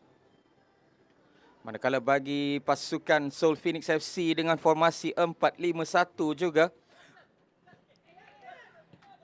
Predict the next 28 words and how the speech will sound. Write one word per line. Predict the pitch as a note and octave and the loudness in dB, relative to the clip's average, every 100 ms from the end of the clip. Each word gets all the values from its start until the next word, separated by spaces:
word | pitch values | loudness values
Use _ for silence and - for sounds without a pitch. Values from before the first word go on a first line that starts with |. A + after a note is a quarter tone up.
| _ _ - | _ _ -20
Satu | - G#2+ - B2+ | -14 -10 -8 -2
dua | D3 C#3+ | 2 4
baik | C3+ D#3 - - | 8 6 6 -4
ketika | D#3+ - | -6 -2
ini | D3+ D3+ | -2 2
dari | D3+ D#3+ D#3+ D#3 | 2 2 0 0
Macan | D#3+ D#3+ D#3 | 0 0 0
F | D3+ | 0
C. | - D3+ A#2+ | -4 -6 -2
Lorongan | C3+ D#3+ D#3 C#3+ | 2 2 2 -2
semula | - E3+ C#3+ | -2 0 4
buat | D#3+ | 6
Faizal | D3+ E3+ C#3 D#3 | 6 4 4 2
yang | D3+ | 2
cuba | F3 E3 | 2 4
masuk | E3+ - - | 4 4 -4
ke | E3 | 0
dalam | E3 E3 | 2 4
kawasan | F3+ F3+ | 4 2
kotak | D#3 F3 F3 E3 | -2 0 0 4
penalti. | F3 E3+ - D#3 - _ _ _ _ _ _ _ _ _ _ _ _ _ _ _ _ _ _ _ - - | 4 4 2 -4 -4 _ _ _ _ _ _ _ _ _ _ _ _ _ _ _ _ _ _ _ -20 -20
Satu | - - - - | -20 -16 -14 -12
cutback | B2 D3 C#3 B2 D#3 _ | 0 0 0 -2 -2 _
yang | C#3 D3+ | -8 -6
berjaya | D3+ A3 A3 F3 | -4 0 0 0
dikeluar | B2+ C#3+ C#3+ - D#3 D3 D3+ F#3 D3 | 0 -2 -4 -6 -6 -2 0 -2 -2
teknik | E3 - D3+ | -8 -8 -12
sepakannya. | - - D3+ D#3 D3 - E3 C#3 C3 | -10 -6 -4 -2 -4 0 0 0 -6